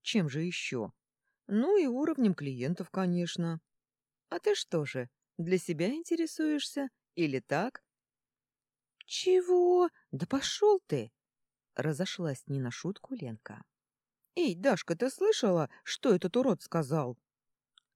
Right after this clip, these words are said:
Ага. Это ж надо было такое придумать. Где я,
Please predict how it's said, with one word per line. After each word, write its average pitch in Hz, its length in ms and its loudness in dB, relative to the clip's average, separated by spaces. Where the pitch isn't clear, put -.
Ага. 151 560 -4
Это 220 180 -2
ж - 140 -2
надо 285 260 6
было 190 280 4
такое 185 340 2
придумать. 180 720 2
Где 185 320 0
я, 214 360 0